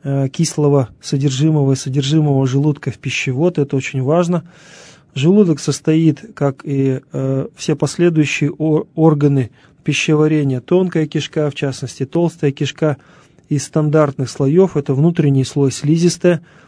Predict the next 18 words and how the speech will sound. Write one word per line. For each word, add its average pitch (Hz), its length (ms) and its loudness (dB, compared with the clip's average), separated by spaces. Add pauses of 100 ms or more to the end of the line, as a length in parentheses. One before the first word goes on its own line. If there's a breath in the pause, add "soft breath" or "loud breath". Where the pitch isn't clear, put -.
(120 soft breath)
так - 180 -4
называемая, 156 640 2
которая 139 380 0
состоит 147 460 -2
из 131 100 -4
специализированных 147 960 0
эпителиальных 139 680 -2
клеток, 180 480 0 (680 loud breath)
э, 135 160 -2
основными 160 480 2
функциями 147 600 0
которых 143 500 0
является 139 580 2
выработка 131 560 0
слизи, 190 500 0 (540 soft breath)
выработка, 147 840 2 (160)
м, 131 220 -4
пепсиногена. 156 1000 0